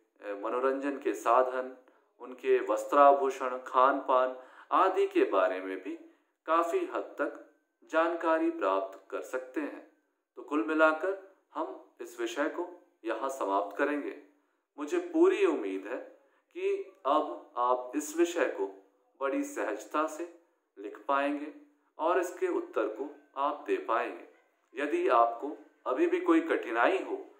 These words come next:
तो आप मुझे कमेंट में अपने सवाल भेज सकते हैं, मैं उनका उत्तर देने का प्रयास अवश्य करूँगा। और आज के लिए इतना ही,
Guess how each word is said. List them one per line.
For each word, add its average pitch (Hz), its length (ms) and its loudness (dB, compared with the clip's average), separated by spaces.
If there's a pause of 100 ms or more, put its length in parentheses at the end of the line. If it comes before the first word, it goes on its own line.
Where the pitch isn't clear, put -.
(240)
तो 165 60 -4
आप 175 200 2
मुझे 190 240 4
कमेंट 165 400 2
में 170 140 2
अपने 156 280 0
सवाल 113 400 4
भेज 175 480 -8
सकते - 380 -8
हैं, - 180 -20 (380)
मैं 160 80 -4
उनका 170 240 0
उत्तर 160 340 2
देने 120 280 0
का 127 160 0
प्रयास 98 600 -2
अवश्य 139 340 -2
करूँगा। 107 520 -4 (680)
और 147 140 0
आज 185 260 6
के 196 140 4
लिए 185 260 2
इतना - 400 0
ही, 330 260 -4